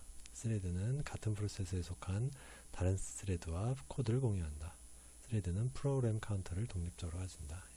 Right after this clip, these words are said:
다 맞는 내용이 되겠습니다. 자, 보이스 코드 정규형 비씨엔에프 만족하기 위한, 음,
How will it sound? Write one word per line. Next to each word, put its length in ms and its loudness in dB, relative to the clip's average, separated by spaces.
다 100 -12
맞는 360 -4
내용이 320 0
되겠습니다. 640 -8
자, 140 -14
보이스 280 8
코드 220 6
정규형 420 8
비씨엔에프 920 0
만족하기 480 4
위한, 260 2
음, 160 -8